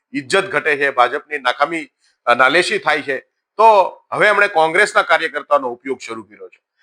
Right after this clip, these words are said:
આ કોંગ્રેસના કાર્યકર્તાને ભાજપના સાથે મળીને મોકલવામાં આવ્યા હતા અને ગોપાલ ઇટાલિયાનો અવાજ દબાવવાની કોશિશ કરવામાં આવી હતી. હું કહેવા માંગુ છું કે ગોપાલભાઈ કે આમ આદમી પાર્ટીનો કોઈ કાર્યકર્તા આવા હુમલાઓથી ડરતો નથી.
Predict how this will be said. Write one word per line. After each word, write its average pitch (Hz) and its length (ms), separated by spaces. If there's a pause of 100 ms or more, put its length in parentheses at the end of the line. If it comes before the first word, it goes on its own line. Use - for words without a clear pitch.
(220)
આ 160 80
કોંગ્રેસના 170 520
કાર્યકર્તાને 165 840 (380)
ભાજપના 160 800 (260)
સાથે 131 360
મળીને 156 360
મોકલવામાં 147 560
આવ્યા 156 120
હતા - 200 (360)
અને 160 380 (300)
ગોપાલ 147 280
ઇટાલિયાનો 165 400
અવાજ 151 400
દબાવવાની 135 380
કોશિશ 123 400
કરવામાં 110 320
આવી 101 140
હતી. - 100 (380)
હું 139 80
કહેવા 156 260
માંગુ 170 300
છું 175 140
કે 170 140
ગોપાલભાઈ 147 580
કે - 360
આમ 131 180
આદમી 131 160
પાર્ટીનો 127 420
કોઈ 117 160
કાર્યકર્તા 135 720 (300)
આવા 156 200
હુમલાઓથી 196 540
ડરતો 165 340
નથી. 143 340